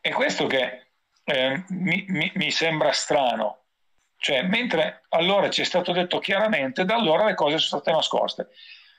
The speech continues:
E pensate che ha inviato sulla Terra quattrocentottanta chilometri di nastro. Quattrocentottanta chilometri di nastro.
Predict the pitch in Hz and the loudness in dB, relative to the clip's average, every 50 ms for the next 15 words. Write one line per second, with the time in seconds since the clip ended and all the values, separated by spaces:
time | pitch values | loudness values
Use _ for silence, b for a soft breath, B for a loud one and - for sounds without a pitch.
0 | B B B _ - 208 226 254 - - 202 165 143 - 139 - - 185 185 185 | B B B _ -4 -2 0 0 0 2 2 2 2 0 -2 0 2 2 2 4
1 | 208 196 170 - 160 151 - 196 196 202 185 - 180 156 131 131 - - - 185 | 4 4 2 2 2 -2 -2 2 2 2 2 2 2 4 4 4 2 2 0 0
2 | 185 - - - - 208 208 - - - - 214 202 175 147 131 127 - 156 147 | 0 0 0 0 2 2 2 2 2 0 0 2 0 0 -2 -4 -2 0 0 0
3 | - - _ 202 190 180 156 131 107 143 127 - - 190 190 208 233 254 240 214 | 0 -2 _ 0 0 2 0 2 0 0 0 0 0 0 2 2 2 2 2 2
4 | 180 - 156 160 170 160 185 175 160 170 185 180 147 - - - - 139 139 127 | 0 0 0 -2 -2 -2 -2 0 2 2 2 2 0 0 -2 -4 0 2 2 4
5 | 110 - - _ _ _ _ _ _ _ _ _ _ _ _ _ _ _ _ _ | 2 0 -4 _ _ _ _ _ _ _ _ _ _ _ _ _ _ _ _ _
6 | _ - 185 185 185 202 202 185 185 - 226 233 233 202 190 - - - 196 185 | _ -2 -2 0 2 2 0 2 2 0 0 0 0 -2 -2 -2 -2 -2 0 0
7 | 190 196 - 180 - - - 170 156 170 202 208 220 165 147 131 - 147 139 139 | 0 0 0 0 0 0 -2 -2 0 2 2 2 2 2 0 -2 -2 -4 -4 -2
8 | 135 135 156 156 131 110 - - 127 107 - - - | 0 0 2 2 0 0 -2 -2 -2 -2 -2 -4 -12